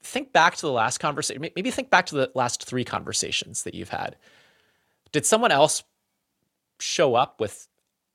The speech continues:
half as baked an idea and end up getting all the credit? Well, it probably happened if it did, because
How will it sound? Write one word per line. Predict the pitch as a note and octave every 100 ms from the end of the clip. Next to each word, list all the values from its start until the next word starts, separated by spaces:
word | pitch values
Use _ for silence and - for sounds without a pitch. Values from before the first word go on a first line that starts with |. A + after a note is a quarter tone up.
| _
half | - - C#3+ -
as | A2
baked | G2+ A#2+ -
an | A2+
idea | A2 G2+ A#2+ C#3+
and | - G2 F#2+ - - _ _ _ _
end | A#2 A2+
up | A2+ - _ _ A#2+
getting | A2+ A2+
all | A2
the | G#2+
credit? | A2 C3+ - _ _ _ _ _ _ _ _ _ _ -
Well, | C3 C3
it | -
probably | - G3 G3+ E3+
happened | A2+ D#3 F3+ A2+ G2 G2
if | G#2 -
it | E2
did, | E3 D#3+ - G#2 _ _ _ _ _ _ _ _ _ _
because | C3+ B2+ C3+ B2 A#2+ A2 -